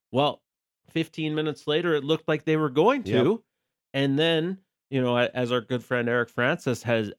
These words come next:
Speaker 1: has put it more than once, they found another way to get in their own way.
Speaker 2: Yep.
Speaker 1: And
Speaker 2: Another snatching of defeat from the jaws of victory.
Speaker 1: Absolutely. You, I, I don't know how you sit down in your locker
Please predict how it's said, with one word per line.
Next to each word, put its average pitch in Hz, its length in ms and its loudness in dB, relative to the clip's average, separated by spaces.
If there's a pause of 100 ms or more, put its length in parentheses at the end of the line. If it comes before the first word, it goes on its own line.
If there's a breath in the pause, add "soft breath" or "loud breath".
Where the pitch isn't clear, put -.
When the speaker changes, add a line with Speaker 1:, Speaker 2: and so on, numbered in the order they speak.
(140)
Speaker 1:
has 117 240 -4
put - 260 -4
it 117 180 -4
more 120 240 0
than 113 160 -4
once, 170 320 -6
they 131 180 -4
found 139 500 -2 (580)
another 147 420 2
way 147 380 0 (120)
to 147 340 0 (420)
get 143 200 -2
in 208 100 0
their 196 180 -2
own 320 220 -2
way. - 220 -12 (200)
Speaker 2:
Yep. 110 240 -2 (380)
Speaker 1:
And 123 80 0
Speaker 2:
Another 147 340 2
snatching 147 840 0
of 123 260 -2
defeat 127 560 -4 (360)
from 135 200 -2
the 127 100 -4
jaws 123 540 -2
of 117 100 0
victory. 92 640 -12 (140)
Speaker 1:
Absolutely. 156 840 -4 (540)
You, 226 200 -6 (680)
I, 151 120 -10 (140)
I 170 100 -4
don't 185 260 -2
know 196 160 -2
how 175 340 -2
you 170 160 -2
sit - 400 -6
down 151 300 -4
in 139 120 -4
your 127 140 -2
locker 127 680 -2